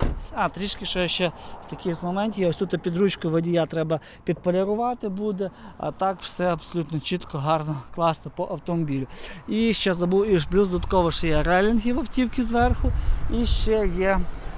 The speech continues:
покажу вам грузове відділення самого автомобіля. Грузове відділення у нас ось так виглядає. Так, це в нас по ліву сторону.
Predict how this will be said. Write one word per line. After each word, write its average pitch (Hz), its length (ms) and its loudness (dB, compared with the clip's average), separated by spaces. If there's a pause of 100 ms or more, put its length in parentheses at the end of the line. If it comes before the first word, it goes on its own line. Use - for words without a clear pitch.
(140)
покажу 180 280 -2
вам 190 100 0
грузове 170 540 2 (160)
відділення 170 460 0
самого 156 400 -2
автомобіля. 143 640 -4 (480)
Грузове 175 440 0
відділення 240 600 0 (180)
у 170 40 -4
нас 170 380 0 (680)
ось 160 200 -2
так 160 260 0
виглядає. 202 800 0 (1400)
Так, 151 180 -6
це 175 120 -2
в 156 40 0
нас 151 160 0
по - 160 -4
ліву 262 280 -2
сторону. 208 600 0